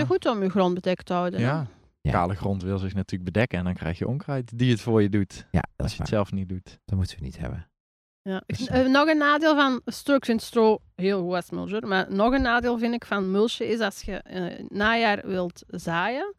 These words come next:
Speaker 1: Mhm.
Speaker 2: ja, je kunt er wel, eh, look in planten, maar worteltjes en zaaien of zo, dat gaat dan niet. Dan moet je dat eerst
Speaker 1: Ja,
Speaker 2: aan de
Speaker 1: dan moet je
Speaker 2: kant
Speaker 1: het,
Speaker 2: doen.
Speaker 1: ja, moet je het eerst weghalen.
Speaker 2: Ja, en in mijn, eh,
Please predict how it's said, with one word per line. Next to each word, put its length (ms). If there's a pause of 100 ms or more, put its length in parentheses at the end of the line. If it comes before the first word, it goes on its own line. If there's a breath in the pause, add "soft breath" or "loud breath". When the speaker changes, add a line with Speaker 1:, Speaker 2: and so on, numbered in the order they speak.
Speaker 1:
Mhm. 360 (120)
Speaker 2:
ja, 240 (120)
je 80
kunt 220
er 200
wel, 500
eh, 480 (380)
look 340
in 140
planten, 400
maar 140
worteltjes 500
en 120
zaaien 300
of 100
zo, 140
dat 120
gaat 240
dan 80
niet. 100
Dan 80
moet 100
je 60
dat 100
eerst 220
Speaker 1:
Ja, 100
Speaker 2:
aan 0
de 60
Speaker 1:
dan 80
moet 100
je 60
Speaker 2:
kant 140
Speaker 1:
het, 100
Speaker 2:
doen. 100
Speaker 1:
ja, 220
moet 200
je 60
het 80
eerst 180
weghalen. 380
Speaker 2:
Ja, 240
en 140
in 140
mijn, 380
eh, 260